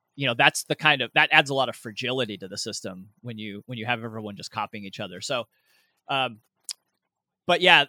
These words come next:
so, like, half of it was teaching capital allocation, but the other half was actually just a, having a little bit deeper and more visceral appreciation for capitalism in general and all the good things that it's brought to, to humanity. Uh, and I think that, that, that tone,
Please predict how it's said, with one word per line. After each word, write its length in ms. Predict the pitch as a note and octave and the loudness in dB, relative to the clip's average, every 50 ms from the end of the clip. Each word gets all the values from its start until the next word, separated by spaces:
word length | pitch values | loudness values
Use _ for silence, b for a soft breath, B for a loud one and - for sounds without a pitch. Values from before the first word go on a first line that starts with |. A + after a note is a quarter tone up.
| - | 0
so, 240 | F3+ - A#3+ A3 F3+ - | -2 0 0 0 0 2
like, 220 | G3+ F#3 F3 - | 2 2 2 2
half 240 | - - G#3 G#3 - | 4 6 6 6 6
of 140 | G#3 F3 F#3 | 4 0 2
it 100 | E3+ C#3+ | 0 0
was 140 | D#3 C#3+ - | 0 -4 -6
teaching 320 | - E3+ D#3+ - D3+ B2 | -6 -8 -8 -8 -8 -2
capital 300 | - C#3 D3+ - D3 C3 | 2 2 2 4 2 0
allocation, 380 | B2 A#2 - C3+ B2+ - - C#3 | 0 0 0 -2 -4 -4 -4 -8
but 80 | D#3 | -4
the 80 | F3 G3 | -2 -2
other 140 | C4 D#4+ B3 | 0 2 4
half 180 | E3 D#3 D3+ | 4 4 4
was 120 | D3+ C3+ D3 | 2 2 0
actually 260 | D3 D3 - D#3 C#3 | 0 0 0 -6 -8
just 220 | A#2+ C#3 - - | -8 -10 -8 -6
a, 120 | C#3 A2+ G#2 _ _ _ _ _ _ _ _ | -8 -8 -8 _ _ _ _ _ _ _ _
having 280 | - - A3 B3 B3+ G#3+ | 0 2 2 2 2 -2
a 80 | D#3 A#2 A#2+ - | -4 -8 -8 -4
little 180 | E3 F3+ G#3 F3+ | -2 -2 0 0
bit 200 | E3+ C#3 A#2+ - | -2 -4 -4 -2
deeper 420 | D3 D3 D3 - D3 C#3 C3+ C3+ | -4 -4 -2 -2 -2 -2 0 -2
and 120 | C3 B2+ | -2 -4
more 180 | B2+ C3+ C3+ B2 | -4 -4 -6 -4
visceral 420 | A2+ C3+ B2+ - - - C3+ B2+ | -4 -4 -4 -4 -6 -6 -6 -6
appreciation 720 | A#2 - _ - C3+ C3+ - - C3 A#2+ B2+ - - A#2+ G#2+ | -6 -8 _ -8 -8 -8 -6 -4 -2 -2 -2 -2 -6 -10 -12
for 120 | - G#2+ | -12 -14
capitalism 720 | - - - B2+ B2+ - B2+ B2 A2+ A2 A2 G#2 A2+ G#2+ | -10 -2 -2 -2 -2 -2 -6 -8 -8 -8 -10 -10 -12 -12
in 120 | G2+ G2+ G2 | -14 -14 -10
general 480 | - A2 B2 B2+ A#2+ G#2 F#2+ G2 F#2+ | -8 -6 -6 -6 -6 -6 -6 -8 -8
and 120 | - A2+ B2 | -8 -6 -2
all 160 | B2+ B2+ A#2+ | -2 -2 -2
the 80 | A#2 | -4
good 220 | G#2+ - B2 G#2 - | -8 -10 -10 -8 -8
things 240 | A#2+ B2 B2 A2+ - | -8 -8 -8 -8 -10
that 120 | A#2+ G2+ | -10 -10
it's 120 | G2+ - | -10 -12
brought 300 | - - A2+ A2+ A2+ - _ _ | -10 -6 -2 -2 -2 -2 _ _
to, 340 | - A2+ G2+ F#2 G2 F#2+ - _ _ _ _ _ - | -12 -10 -10 -8 -10 -12 -14 _ _ _ _ _ -14
to 80 | - A#2+ | -14 -12
humanity. 680 | G2+ A#2 A2 A2+ A2+ A#2 A#2 A2+ G2 G2 F#2 F#2 G2+ _ - | -12 -10 -4 -2 0 0 0 -2 -8 -10 -14 -14 -16 _ -12
Uh, 60 | A#2+ | -10
and 240 | A2 G#2+ G#2+ A2 B2 | -8 -8 -6 -6 -6
I 40 | |
think 200 | B2+ - D#3 - | -4 -4 -6 -6
that, 120 | - B2+ - | -6 -4 0
that, 180 | B2+ A#2+ A2+ - _ _ _ _ A2+ | 0 0 0 -2 _ _ _ _ -2
that 220 | C3+ C#3 C#3+ - _ - | 2 2 2 0 _ -12
tone, 640 | - - C#3+ C#3 C#3 C3+ C3 B2+ B2 A#2+ A#2+ A#2 | -8 -4 -2 0 0 0 -2 -4 -6 -8 -12 -14